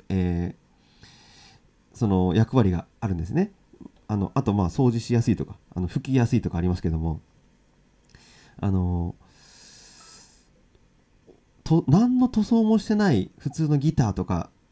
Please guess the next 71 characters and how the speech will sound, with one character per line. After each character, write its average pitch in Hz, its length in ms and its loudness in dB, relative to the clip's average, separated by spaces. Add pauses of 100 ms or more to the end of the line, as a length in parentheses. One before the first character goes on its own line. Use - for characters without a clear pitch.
(140)
っ - 20 -20
て、 98 300 0 (340)
あ 202 100 -2
ん 254 140 0
ま 254 80 4
り 226 80 2
音 202 220 2
良 165 140 8
く 180 100 4
な 110 100 4
か 104 100 -4
っ - 80 -6
た 92 120 -2
り 82 60 -2
す - 120 -4
る 101 80 2
ん 95 60 2
で 78 60 -2
す 73 100 -8
よ 78 80 -2
ね。 80 160 -4 (280)
ど 156 140 2
ん 131 60 0
な 104 100 0
い - 80 -14
い 107 240 -2
木 101 220 0
材 104 100 2
を 82 80 0
使 - 120 -8
っ 92 60 -2
て - 120 -6
も。 85 160 -4 (480)
や 226 60 -12
っ - 20 -
ぱ 220 40 2
そ 226 120 -2
れ 233 80 2
な 254 100 0
り 247 80 0
に 233 80 0
ち 302 120 -4
ょ - 20 2
っ - 120 -6
と 285 120 -2
だ 262 100 0
け、 240 240 -2
こ 214 300 0
う、 - 40 -2
あ 190 80 0
の、 180 300 2 (240)
使 - 140 -6
っ - 20 -2
た 190 160 -6
り - 80 0
す - 100 -6
る - 120 -4
と 156 120 2
良 135 120 4
か 120 80 -4
っ - 80 -6
た 92 100 -6
り 92 80 0
す - 80 -8
る 95 60 -2
ん 90 40 0
で 87 60 -2
す 80 80 -8
け 90 60 -2
ど 85 80 0
も、 98 260 0